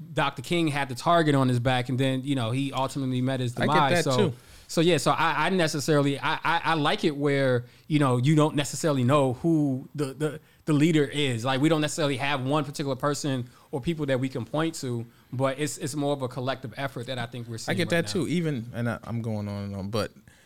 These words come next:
Speaker 2: even I get it. So I know one of the girls that, um, set up the, um, protest down at Niagara Square, and she's like, "Oh, are you coming?" I was like, "Okay." I was like, "That sounds good, but what's the goal? What are you looking to accomplish?" And she kinda just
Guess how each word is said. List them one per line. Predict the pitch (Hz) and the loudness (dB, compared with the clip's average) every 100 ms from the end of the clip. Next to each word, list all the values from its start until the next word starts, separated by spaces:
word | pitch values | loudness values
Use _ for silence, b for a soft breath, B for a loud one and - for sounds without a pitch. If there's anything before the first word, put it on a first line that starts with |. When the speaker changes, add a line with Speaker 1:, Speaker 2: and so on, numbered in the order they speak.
| b b - | b b -4
Speaker 2:
even | 160 156 | -2 0
I | 147 | 0
get | 151 151 | 0 -2
it. | 120 | -2
So | - 127 123 - | 0 0 0 -4
I | 135 | -2
know | 151 139 | 2 2
one | 135 135 | 0 0
of | |
the | 127 | -2
girls | 131 131 127 123 | -2 -2 -2 -2
that, | 120 117 | -2 0
um, | 117 113 104 - | 0 -2 -6 -10
set | - 135 | -4 -2
up | 127 120 - | 0 -4 -4
the, | 117 117 | -4 -2
um, | 113 110 110 b b b _ _ | -2 -2 -4 b b b _ _
protest | - 147 139 107 - | -4 -2 0 -2 -4
down | 117 117 113 | -2 -2 0
at | 110 - | -2 -2
Niagara | 117 120 117 | -2 -2 -2
Square, | 107 - 123 | -6 -4 -2
and | 107 | -2
she's | - 120 | -4 -4
like, | 113 | -2
"Oh, | 139 | 2
are | 151 | 2
you | 139 | 0
coming?" | 135 170 185 | 0 2 4
I | 156 | 2
was | 156 | 2
like, | 147 | 0
"Okay." | 175 180 190 | -2 0 -2
I | 196 - - _ | -2 -10 -20 _
was | 185 | 0
like, | 180 180 | 2 2
"That | |
sounds | 208 196 165 | 2 2 2
good, | 156 175 | 2 2
but | 160 143 - _ _ - - | 2 0 -4 _ _ -20 -2
what's | 160 175 | 0 0
the | 175 | 2
goal? | 196 139 | 4 4
What | 147 | 4
are | |
you | 143 | 2
looking | 151 147 | 0 0
to | 135 | -4
accomplish?" | - 175 165 82 - - - - | -4 -4 -4 -6 -10 -14 -16 -12
And | 95 | -10
she | - 131 | -8 -6
kinda | - 120 110 | -2 -2 -2
just | 117 117 - | -4 -8 -12